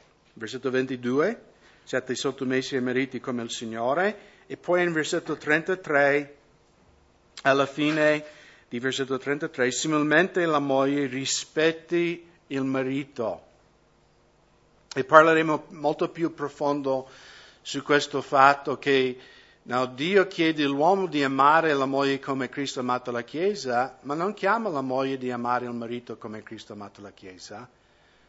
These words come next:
ma che la moglie sia sottomessa e che rispetti suo marito. Ok?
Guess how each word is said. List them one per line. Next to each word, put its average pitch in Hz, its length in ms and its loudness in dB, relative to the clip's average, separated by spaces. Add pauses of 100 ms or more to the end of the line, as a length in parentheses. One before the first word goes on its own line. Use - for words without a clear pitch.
(180)
ma 123 120 -8
che 139 140 -2
la 131 140 0
moglie 147 420 0
sia 131 260 -4
sottomessa 131 840 -6
e 127 120 -10
che 143 180 -10
rispetti 135 1200 -4 (460)
suo 131 240 -6
marito. 123 640 -4 (840)
Ok? 127 340 -4